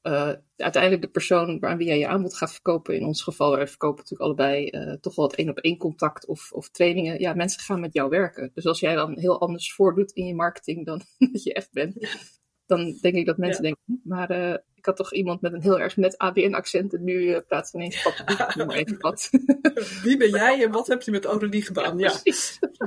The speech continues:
Speaker 2: Ja.
Speaker 1: Ehm, we hebben het al een beetje gehad over je aanbod. Kun je daar misschien nog iets meer over vertellen hoe je dit doet? Want je had het over maatwerk. Zijn dat echt trajecten of ben je bezig met een
Speaker 2: Ja. Ehm,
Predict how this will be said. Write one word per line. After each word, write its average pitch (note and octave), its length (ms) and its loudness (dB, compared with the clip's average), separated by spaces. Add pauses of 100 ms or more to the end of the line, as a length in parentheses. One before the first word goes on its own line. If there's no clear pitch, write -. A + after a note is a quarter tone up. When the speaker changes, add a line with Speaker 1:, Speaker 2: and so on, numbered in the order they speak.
(640)
Speaker 2:
Ja. F3 180 0 (720)
Speaker 1:
Ehm, A#3 180 2
we - 40 2
hebben A#3 260 0
het A#3 100 0
al A#3+ 40 6
een A3+ 60 4
beetje G#3+ 220 2
gehad G#3 160 2
over F3 220 0
je C#3+ 120 2
aanbod. C#4+ 300 2
Kun B3 140 -4
je A#3+ 80 -2
daar A#3 100 2
misschien A3 220 -2
nog G#3+ 100 2
iets G3+ 100 -2
meer G3+ 140 2
over G3 120 -2
vertellen F3+ 240 0
hoe A3+ 140 8
je G3+ 120 8
dit D#3 160 0
doet? D3+ 140 -4 (140)
Want E3+ 180 -4
je F#3 60 2
had F#3 100 0
het - 100 -2
over - 160 -8
maatwerk. B3 480 0
Zijn F3 160 -2
dat D#3+ 100 -6
echt - 240 -12
trajecten F#3+ 600 -2
of - 220 -8
ben - 120 0
je - 60 0
bezig - 200 -2
met D3 140 -12
een G#3 60 -6
Speaker 2:
Ja. G3 260 0 (300)
Ehm, G#3+ 460 4